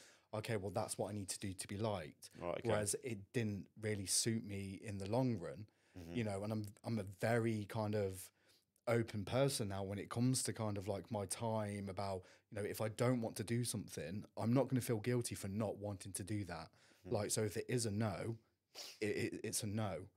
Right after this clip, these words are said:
Speaker 1: And I'm hoping anyone who's listened to this, who's in a situation where, you know, they might be falling into that kind of people pleaser, kind of, like, mentality, like, you don't have to do it if you don't want to.
Speaker 2: That's me.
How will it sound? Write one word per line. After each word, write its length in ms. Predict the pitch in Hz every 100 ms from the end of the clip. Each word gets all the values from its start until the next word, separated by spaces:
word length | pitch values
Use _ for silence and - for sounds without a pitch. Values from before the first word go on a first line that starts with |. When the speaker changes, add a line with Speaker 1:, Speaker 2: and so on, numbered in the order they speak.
| _ -
Speaker 1:
And 100 | 113
I'm 100 | 104
hoping 340 | 98 127 107
anyone 280 | 113 117 107
who's 180 | 98 92
listened 240 | 110 113
to 40 | -
this, 180 | 107 -
who's 220 | 107 95
in 120 | 107
a 80 | 101 -
situation 640 | - - - 107 104 107
where, 280 | 101 101 98 95 - - - _
you 60 | 123
know, 60 | 107
they 100 | 104
might 240 | 120 110
be 400 | 110 107 104 95 127 _ _ _ - -
falling 240 | 117 107
into 180 | 104 -
that 140 | 101
kind 160 | - 107
of 60 | 92
people 320 | 120 113 113
pleaser, 680 | - 107 101 92 98 98 95 _ _ _ _ _ -
kind 180 | 110
of, 160 | 104 95
like, 240 | 104 107
mentality, 720 | 120 98 127 127 123 - 92 101
like, 360 | 104 104 92 - -
you 100 | 110
don't 300 | 131 127 113
have 200 | 131 123
to 80 | 117
do 140 | 117
it 100 | 104
if 120 | 101 110
you 80 |
don't 220 | 101 104 98
want 240 | 101 80
to. 100 | -
Speaker 2:
That's 400 | 85 104 _ -
me. 260 | 87 85 80